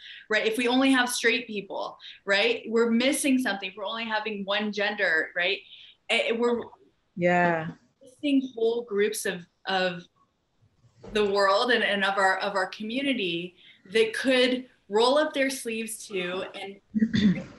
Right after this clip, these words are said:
Speaker 1: their best selves to the endeavor, and we all flourish from that. And that, that's really
Speaker 2: Exactly.
Speaker 1: I love that you have that as, like, a, as a, you know, there's work to do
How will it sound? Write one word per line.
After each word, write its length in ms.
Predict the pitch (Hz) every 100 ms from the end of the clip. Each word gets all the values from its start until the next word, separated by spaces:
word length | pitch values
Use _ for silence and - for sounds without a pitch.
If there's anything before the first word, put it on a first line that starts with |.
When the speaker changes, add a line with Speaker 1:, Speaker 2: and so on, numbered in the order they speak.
| -
Speaker 1:
their 240 | 220 202 -
best 340 | 190 208 -
selves 440 | 220 202 175 170 - - - -
to 380 | 220 208 202 202 _ _ 185
the 240 | 190 -
endeavor, 720 | 208 202 202 254 190 160 156 - - -
and 180 | 214 220
we 140 | 226 214
all 380 | 180 180 190 190
flourish 480 | 196 214 185 170 -
from 220 | 160 147
that. 320 | 147 113 87 -
And 200 | 185 196
that, 260 | 202 226 - - - -
that's 200 | 240 233
really 180 | 202 185 185
Speaker 2:
Exactly. 540 | 180 175 185 165 170 - _ _ -
Speaker 1:
I 100 | 226
love 320 | 226 240 269 302
that 100 | 277
you 140 | 247
have 280 | 233 220 220
that 280 | 220 202 -
as, 160 | 196 190
like, 200 | 180 175
a, 340 | 165 165 160 _ _ _ - - - - - - - - - -
as 140 | 190
a, 100 | 202 208
you 220 | 190 220
know, 280 | 214 220 247
there's 280 | 254 254 247
work 260 | 214 208
to 120 | 233 180
do 480 | 185 190 190 -